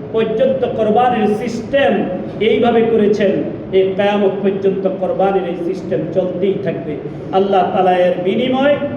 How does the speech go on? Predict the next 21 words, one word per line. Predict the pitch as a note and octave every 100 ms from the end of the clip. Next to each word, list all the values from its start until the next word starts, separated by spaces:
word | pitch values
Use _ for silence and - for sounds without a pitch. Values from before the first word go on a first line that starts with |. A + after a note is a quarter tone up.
| - - -
কোরবানিওয়ালাকে | G#3 A3+ B3 B3+ C4 B3 A#3+ A#3+ A#3+
অফুরন্ত | A#3+ A3 A3+ A3+ B3 C#4 C4+
সওয়াব | A3+ A3 G#3+ - G#3+
দান | G#3 G#3
করবেন। | G3 F#3 F3+ - - - - -
কি | C#4 C#4+
পরিমাণ? | C4+ B3+ C4 D4 - - - -
বলা | G3 G#3
হয়, | G#3 G3
রক্তটা | A#3+ - - B3+ A3
প্রবাহিত | A3 A3 A3+ A3+ A3
হওয়ার | G#3+ G#3 A3 A3 - - - - - - - - -
সঙ্গে | A3 C#4 C#4+ C4
সঙ্গে | C4 B3+ B3 A#3
আল্লাহ | A#3 A#3+ A3+ G#3+
তাআলা | A3 A3 A#3+ A3+
কোরবানিওয়ালার | A3+ G#3+ G#3 G#3 G#3 G3 F#3+
গুনাহগুলো | G3 G#3+ G#3 F#3+
মাফ | F3+ F3+
করে | - -
দেন। | - - -